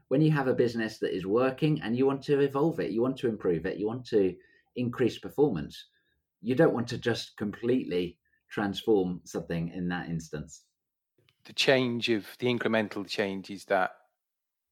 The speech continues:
Speaker 2: avoiding stagnation, so not standing still, keeping up with market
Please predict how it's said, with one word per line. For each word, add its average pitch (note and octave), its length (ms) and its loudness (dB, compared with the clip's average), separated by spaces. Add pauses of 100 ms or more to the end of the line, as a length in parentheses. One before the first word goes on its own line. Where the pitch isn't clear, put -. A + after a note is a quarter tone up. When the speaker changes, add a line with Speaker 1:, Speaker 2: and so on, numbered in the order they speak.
(260)
Speaker 2:
avoiding G2+ 500 -2
stagnation, F#2+ 760 -2
so F#2 180 -4
not G2 240 -2
standing F#2+ 360 -4
still, F#2 380 -6
keeping F#2+ 380 -10
up F2+ 120 -10
with F2+ 420 -12
market F#2 640 -4